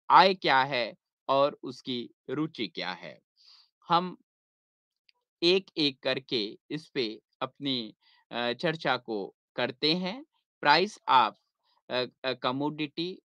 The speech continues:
वस्तुओं और सेवाओं के मूल्य की अगर बात करें, तो वस्तु और सेवाओं का मूल्य जो होता है, यह डिमांड को तय करता है। एक उदाहरण, अ, अ,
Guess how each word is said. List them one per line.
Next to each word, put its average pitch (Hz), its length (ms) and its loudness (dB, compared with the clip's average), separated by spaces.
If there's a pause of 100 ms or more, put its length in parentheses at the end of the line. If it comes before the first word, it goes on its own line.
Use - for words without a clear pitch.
वस्तुओं 170 600 -4 (160)
और 127 200 0
सेवाओं 123 540 -2
के - 380 -8
मूल्य 160 320 -4
की 180 180 -4
अगर 127 200 -2
बात 113 380 0
करें, 143 360 0 (560)
तो 180 340 -2 (260)
वस्तु 170 420 -2
और 156 240 -2
सेवाओं 139 480 -2
का 131 360 0 (180)
मूल्य 190 360 -2
जो 139 220 -2
होता 120 400 -2
है, 120 280 -6 (160)
यह 170 160 -2
डिमांड 113 500 -4
को 170 200 -10
तय 151 320 -2
करता 80 400 -14
है। - 240 -20 (760)
एक 180 240 0
उदाहरण, 208 520 4
अ, - 120 -10
अ, 147 800 0